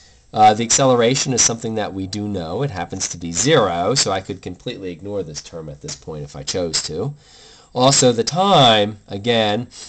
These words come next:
is an unknown, but I've already counted to that as an unknown. I've circled it once. So if I look now, I've got one equation, right, and one unknown, the time,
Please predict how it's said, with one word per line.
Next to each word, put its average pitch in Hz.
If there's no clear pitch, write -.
is 107
an 107
unknown, 92
but 117
I've 113
already 127
counted 113
to 71
that 78
as 80
an 82
unknown. 73
I've 71
circled 92
it 78
once. -
So -
if -
I 117
look 170
now, 110
I've 107
got 98
one 117
equation, 123
right, 110
and 107
one 131
unknown, 98
the 92
time, 110